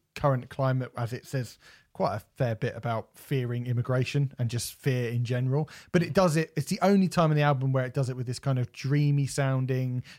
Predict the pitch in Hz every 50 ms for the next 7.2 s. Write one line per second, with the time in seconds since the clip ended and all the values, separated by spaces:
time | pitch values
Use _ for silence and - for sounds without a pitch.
0 | _ - - - 147 151 151 147 135 - - - 143 135 135 - - 147 - -
1 | 127 131 139 143 127 - - - 120 - - - _ - - 127 117 113 110 -
2 | - 110 107 127 151 160 151 135 139 127 131 131 127 127 123 120 120 120 113 -
3 | - - - - - 110 110 120 151 139 135 131 127 123 120 113 131 123 120 117
4 | 120 120 113 - - 123 120 123 131 123 120 127 123 120 - - 113 117 113 110
5 | 110 110 110 107 - - _ _ _ _ _ - 120 107 110 139 135 131 123 123
6 | 120 117 110 123 117 117 113 113 113 113 110 110 110 - - 110 107 107 107 104
7 | 107 104 104 101